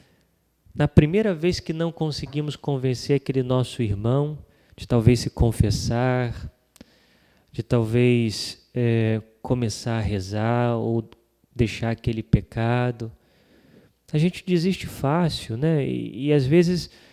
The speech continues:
a gente não pe-, "Por que que eu posso fazer? O que que eu posso fazer pra, pra convencer ele, né? O que que eu posso, sei lá, né, um,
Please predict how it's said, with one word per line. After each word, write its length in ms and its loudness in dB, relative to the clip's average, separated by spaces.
a 120 4
gente 540 2
não 200 -2
pe-, 160 6
"Por 240 -2
que 120 -4
que 100 6
eu 60 8
posso 460 0
fazer? 720 -6
O 40 -20
que 100 -18
que 80 -2
eu 40 2
posso 360 -6
fazer 280 0
pra, 220 2
pra 240 4
convencer 840 -2
ele, 640 0
né? 180 -2
O 40 -4
que 120 -6
que 80 -4
eu 60 0
posso, 500 0
sei 300 -10
lá, 440 -2
né, 140 -8
um, 520 -14